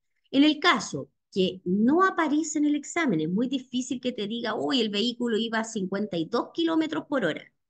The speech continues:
En ese caso, ¿qué tengo que hacer? Yo siempre recomiendo, trata de aproximar ese número a un número más entero. Por ejemplo, si me dice que va a cincuenta y dos kilómetros, trata de aproximarlo a cincuenta y desde ahí sacas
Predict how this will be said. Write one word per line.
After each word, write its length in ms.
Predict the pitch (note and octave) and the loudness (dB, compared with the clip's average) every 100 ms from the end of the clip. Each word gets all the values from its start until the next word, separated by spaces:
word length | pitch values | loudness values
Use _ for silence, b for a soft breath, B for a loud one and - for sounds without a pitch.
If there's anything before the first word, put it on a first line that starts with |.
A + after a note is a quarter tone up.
| _ _ _ - | _ _ _ 4
En 100 | C#4+ | 4
ese 240 | F4+ G4+ | 4 0
caso, 320 | D4 C4 B3+ | -2 -2 -2
¿qué 100 | B3+ | -2
tengo 320 | B3+ C#4+ C#4+ | -2 0 0
que 80 | D4 | -2
hacer? 400 | B3 - C#4 F4+ G#4+ | -4 -2 -2 -2 -4
Yo 100 | D4 | -6
siempre 300 | - C4 C4 | -2 -2 0
recomiendo, 500 | C4+ B3 A3+ A3 A3+ | -2 -2 -2 -2 -4
trata 340 | A3+ G#3+ A#3 A#3 | -4 -4 -2 -2
de 80 | |
aproximar 920 | G#3 - F#3 - - D3 C#3 A3 D4+ - _ _ _ | -2 -2 -8 -6 -6 -2 2 2 0 -8 _ _ _
ese 240 | C4 B3 D#4+ | -6 0 6
número 640 | E4 B3 G3+ B3+ D4+ - | 6 6 2 -2 -4 -4
a 80 | B3+ | 0
un 160 | C4 B3+ | 2 2
número 320 | F#3 F3+ G3 | 2 0 0
más 200 | F#3 A3+ | -2 -2
entero. 420 | C4+ C4+ F#4 G3 | -2 0 0 -2
Por 120 | E3 | -4
ejemplo, 240 | F3+ A3 G#3 | -8 -6 -6
si 180 | G#3+ | -2
me 140 | F#3 F3+ | 0 2
dice 300 | A3+ A#3+ A#3 | 0 -4 -4
que 100 | F3+ | -2
va 80 | F3 | -2
a 40 | |
cincuenta 460 | A3+ A3 G3+ G#3 F3 | -2 -6 -4 -4 -4
y 80 | |
dos 180 | D3 F#3 | -4 -6
kilómetros, 640 | - D4 C4+ F#3+ F#3+ C#4 - B B B | -2 0 0 -2 -4 -6 -8 B B B
trata 280 | - C#4 C#4+ | -2 0 4
de 60 | D#4 | 4
aproximarlo 680 | D4 B3+ - G#3+ F#3 F#3+ | 4 -2 0 0 2 0
a 40 | G#3+ | -2
cincuenta 840 | A3 F#3 - F3+ C#3 - F#3+ C4+ | -2 -4 0 0 0 -4 -4 -4
y 120 | - A3 | -2 -2
desde 240 | F3 E3+ | -2 0
ahí 120 | D#3+ | -2
sacas 300 | F#3 E3+ E3+ | -2 -4 -4